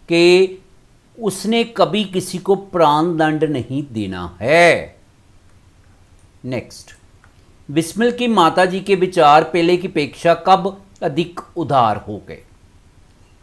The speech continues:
उनके विचार जो थे उनकी माताजी के कब अधिक उदार हो गए? ये देखो, ये यहाँ पे मैंने बताया था आपको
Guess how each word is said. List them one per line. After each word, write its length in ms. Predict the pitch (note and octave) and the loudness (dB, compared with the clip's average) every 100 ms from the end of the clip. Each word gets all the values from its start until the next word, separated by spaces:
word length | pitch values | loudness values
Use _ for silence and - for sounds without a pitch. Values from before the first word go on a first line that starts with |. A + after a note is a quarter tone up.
| _ - | _ -14
उनके 220 | C3+ C3 E3 | -10 -4 -4
विचार 500 | D3 C3+ A2+ C3 D3+ | -4 -2 2 2 2
जो 200 | D3+ - | -4 -4
थे 80 | C3+ | -6
उनकी 180 | C3+ D3 | -4 -4
माताजी 480 | B2 G#2+ A#2+ A#2 | -4 -4 -6 -8
के 400 | A#2 D#3 B3 A#3+ - - - | -4 0 0 -2 -12 -16 0
कब 400 | F#3 F#3+ G3+ - | 2 2 -2 0
अधिक 380 | D#3 D3 E3 - | -2 0 -2 -4
उदार 500 | E3 D#3 C3 A2 G2+ | -10 0 2 2 0
हो 180 | E2 A2 | -6 -10
गए? 240 | F2 E2+ - _ _ | -10 -14 -16 _ _
ये 120 | C#3 A2 | -14 -12
देखो, 420 | G2 - C3 F#3+ - _ _ C3 | -12 -14 -14 -16 -20 _ _ -10
ये 440 | C3+ C3+ C#3+ - _ C#3+ | -8 -6 -8 -12 _ -12
यहाँ 280 | C3+ B2 | -8 -8
पे 140 | B2+ C3 | -8 -8
मैंने 400 | A#2+ A2+ A2+ A#2 - - _ - | -8 -6 -6 -10 -16 -20 _ -18
बताया 380 | A2+ A#2+ G2+ G2+ | -16 -12 -12 -12
था 260 | G2+ B2+ A#2+ | -16 -14 -12
आपको 500 | A#2 - E3+ A3+ | -12 -8 -8 -8